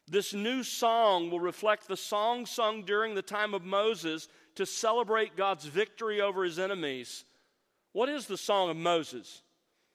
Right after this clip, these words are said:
Well, some have suggested Deuteronomy thirty-two, the, the song that Moses wrote near the end of his life, because it uses some similar expressions like just and true. And it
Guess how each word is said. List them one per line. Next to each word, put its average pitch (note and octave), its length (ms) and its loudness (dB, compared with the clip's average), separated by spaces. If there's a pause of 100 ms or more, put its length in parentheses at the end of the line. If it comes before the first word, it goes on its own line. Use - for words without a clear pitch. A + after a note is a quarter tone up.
(340)
Well, F#3 100 -8
some G#3+ 300 -2
have F3+ 240 -2
suggested E3 720 -4
Deuteronomy E3+ 560 0
thirty-two, F3 800 -2
the, C3 180 -6 (280)
the C#3 100 -10
song F3+ 440 0
that E3+ 120 -2
Moses E3+ 460 0
wrote E3 320 -2
near E3 160 -2
the D#3+ 160 -2
end E3+ 100 -4
of D#3+ 80 -2
his D#3+ 140 -6
life, F3 480 0 (340)
because D3 280 -6
it F#3 120 -2
uses F3+ 680 -4 (500)
some A3 300 -2
similar A3 420 0
expressions F#3 680 -4
like D3 240 0
just E3+ 440 -2
and D#3 140 -6
true. D3+ 640 -6 (1300)
And B2 180 -8
it C3+ 160 -8